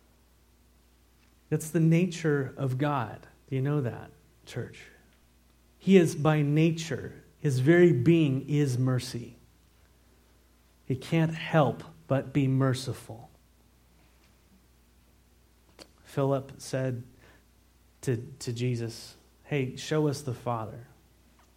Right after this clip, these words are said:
<laughs> And, and, and Jesus turns around, "Hey, Philip, have I been with you so long you, you don't recognize me?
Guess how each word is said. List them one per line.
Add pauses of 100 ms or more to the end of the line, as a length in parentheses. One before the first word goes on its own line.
<laughs> (640)
And,
and, (100)
and
Jesus
turns
around,
"Hey,
Philip, (540)
have
I
been
with (160)
you
so
long
you,
you
don't
recognize
me?